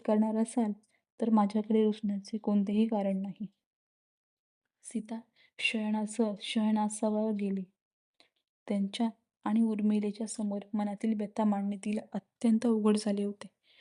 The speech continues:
कारण दोघेही तिच्या त्या व्यथेचे वाटेकरी होते.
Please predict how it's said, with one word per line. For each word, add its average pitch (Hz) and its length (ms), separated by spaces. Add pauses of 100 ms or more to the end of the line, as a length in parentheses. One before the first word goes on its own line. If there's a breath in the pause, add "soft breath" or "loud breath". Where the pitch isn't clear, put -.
(560 soft breath)
कारण 214 260 (560)
दोघेही 220 460
तिच्या 220 280 (100)
त्या 208 180
व्यथेचे 208 460
वाटेकरी 208 540
होते. 208 340